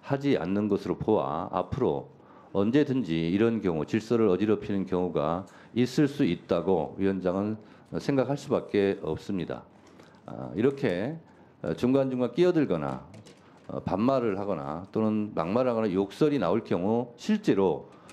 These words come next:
의사 진행을 하기가 어렵습니다. 그래서 각자 서로 끼어들기 하지 말고 조심하자 하는 것을 제가 계속 누차 말씀드리고 경고, 어, 드렸습니다.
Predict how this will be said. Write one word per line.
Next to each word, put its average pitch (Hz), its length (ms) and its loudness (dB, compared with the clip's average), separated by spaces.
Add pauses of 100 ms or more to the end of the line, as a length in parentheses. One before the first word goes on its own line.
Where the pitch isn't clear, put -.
의사 123 360 4
진행을 110 440 -2
하기가 123 260 0
어렵습니다. 90 720 0
그래서 92 640 0 (300)
각자 143 360 0
서로 143 280 0
끼어들기 143 680 2
하지 135 220 -2
말고 87 600 0 (260)
조심하자 120 800 2
하는 123 220 0
것을 127 300 0
제가 87 240 0
계속 120 480 0
누차 95 440 -2 (220)
말씀드리고 113 640 0
경고, 90 640 2 (380)
어, 78 160 -6
드렸습니다. 101 580 0